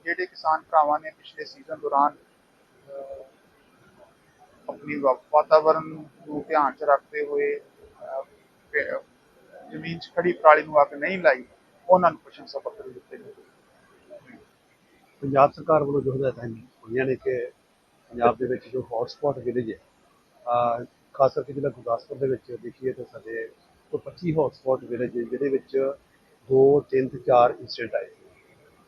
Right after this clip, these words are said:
Speaker 2: ਉਹਨਾਂ ਵਿੱਚੋਂ ਮਸਾਣੀਆਂ ਇੱਕ ਪਿੰਡ ਹੈ ਜਿਹਦੇ ਵਿੱਚ ਤਿੰਨ ਇੰਸੀਡੈਂਟ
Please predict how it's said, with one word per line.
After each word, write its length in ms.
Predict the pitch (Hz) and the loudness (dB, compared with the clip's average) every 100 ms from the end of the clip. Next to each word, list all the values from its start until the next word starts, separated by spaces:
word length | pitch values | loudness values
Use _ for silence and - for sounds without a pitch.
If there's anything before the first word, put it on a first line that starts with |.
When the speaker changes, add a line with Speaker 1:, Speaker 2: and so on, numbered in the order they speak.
| - | -8
Speaker 2:
ਉਹਨਾਂ 200 | 175 208 | 0 2
ਵਿੱਚੋਂ 300 | 185 175 165 | 2 0 -2
ਮਸਾਣੀਆਂ 440 | 151 135 131 151 | -2 -2 -2 -4
ਇੱਕ 140 | 151 - | -4 -8
ਪਿੰਡ 260 | 123 110 | -10 -8
ਹੈ 40 | 123 | -8
ਜਿਹਦੇ 180 | 135 143 | -8 -10
ਵਿੱਚ 100 | - | -8
ਤਿੰਨ 180 | 131 139 | -8 -8
ਇੰਸੀਡੈਂਟ 400 | 139 - - | -12 -20 -18